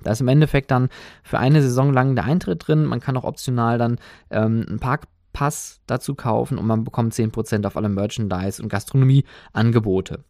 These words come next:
Ja, das ist immer noch ein Kampfpreis, aber auch da muss man sagen, der Moviepark ist ein Familienpark. Da sind viele kleine Kinder auch mit bei. Und man will man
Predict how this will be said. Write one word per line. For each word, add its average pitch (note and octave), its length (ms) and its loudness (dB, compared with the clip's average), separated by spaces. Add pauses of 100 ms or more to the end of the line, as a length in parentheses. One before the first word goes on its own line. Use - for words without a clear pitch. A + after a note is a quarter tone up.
Ja, C#3+ 200 -2 (260)
das - 240 -4
ist - 500 -4
immer E3+ 160 2
noch D#3 120 2
ein C#3+ 80 2
Kampfpreis, D3 580 -2
aber A2+ 120 2
auch A2 120 0
da A#2 160 0
muss D3 160 0
man C3+ 140 0
sagen, A#2+ 240 0
der G#2+ 80 2
Moviepark A2 580 -2
ist - 180 -8
ein A2 120 -6
Familienpark. B2 920 2 (260)
Da G#2+ 120 -2
sind A#2 160 -2
viele C3 180 0
kleine A2+ 280 0
Kinder C3+ 280 2
auch A2+ 100 0
mit A#2 200 -4
bei. G#2+ 340 -2
Und - 120 -6
man G#2+ 140 2
will A2+ 60 2
man A2+ 200 4